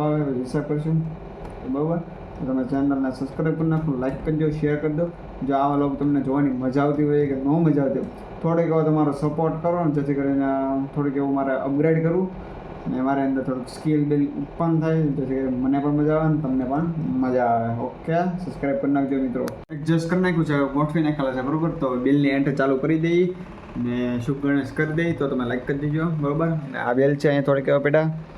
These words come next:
તો ક્યાંય થોડીક એવા પેટા, તો બેલની આપણે એન્ટ્રી ચાલુ કરી દઈએ. લેટ્સ ગો. એન્ટ્રી કરી ચૂક્યા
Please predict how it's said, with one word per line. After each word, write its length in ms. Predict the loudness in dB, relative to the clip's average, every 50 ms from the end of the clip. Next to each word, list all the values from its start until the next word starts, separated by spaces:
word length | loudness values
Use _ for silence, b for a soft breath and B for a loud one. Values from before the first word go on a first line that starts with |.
| -18 -18 -18 -18 -18 -12 -6 -4
તો 120 | -4 -2 0
ક્યાંય 260 | 2 2 2 4 4
થોડીક 220 | 4 4 4 4 2
એવા 120 | 2 2
પેટા, 160 | 0 0 0 0 -2
તો 120 | -2 0 2
બેલની 300 | 2 2 2 0 0 0
આપણે 220 | 2 2 4 4 4 4 4 2 0 -2 -6 -12 -14 -14 -14 -14 -14 -14 -14 -14 -10 -6 -4
એન્ટ્રી 240 | -2 0 0 0 2
ચાલુ 180 | 2 2 2 2 0 -2 -4 -8 -10 -4
કરી 200 | -2 0 0 2 2 2
દઈએ. 160 | 2 2 2 0 -2 -4 -6 -6 -4
લેટ્સ 300 | -4 -4 -4 -6 -8 -10 -12 -10 -10 -10 -10 -8 -8 -10 -10 -8 -8 -6 -6
ગો. 100 | -6 -4 -4 -6 -6 -8 -10 -12 -12 -8 -4 -2
એન્ટ્રી 260 | 0 2 2 0 0 -2 -2
કરી 240 | -2 0 0 0 -2 -2
ચૂક્યા 360 | -2 -2 -2 0 0 0 0